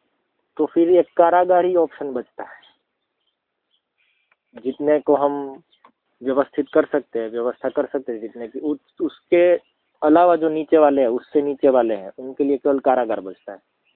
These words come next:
क्योंकि नहीं तो वो सबको खराब करेंगे, अपनी स्थिति में है नहीं, समझ रहे हैं? तो इसलिए हमें भी उस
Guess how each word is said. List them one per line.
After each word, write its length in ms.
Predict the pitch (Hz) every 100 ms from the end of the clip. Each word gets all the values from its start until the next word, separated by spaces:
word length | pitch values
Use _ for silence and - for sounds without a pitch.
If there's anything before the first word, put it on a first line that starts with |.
| _ _ _ _ _
क्योंकि 160 | 123 127
नहीं 160 | 135
तो 100 | 131
वो 80 | 135
सबको 280 | - 123 131
खराब 280 | - 113 90
करेंगे, 320 | 90 87 90 _ _ _ _ -
अपनी 220 | 113 120
स्थिति 300 | - 117 120
में 140 | 113 107
है 100 | 92
नहीं, 120 | 87 _ _ _ _ _ _ _
समझ 140 | 135 143
रहे 140 | 165
हैं? 60 | 160 _ _ _ _ _ _ _ _ _ _ _ _ _ _ _ _ _ _
तो 80 | 135
इसलिए 680 | - - 151 151 156 160 - - _ _ _ _ _ _ _ _ _ _ _
हमें 340 | 120 135 175 185
भी 220 | 165 202
उस 200 | -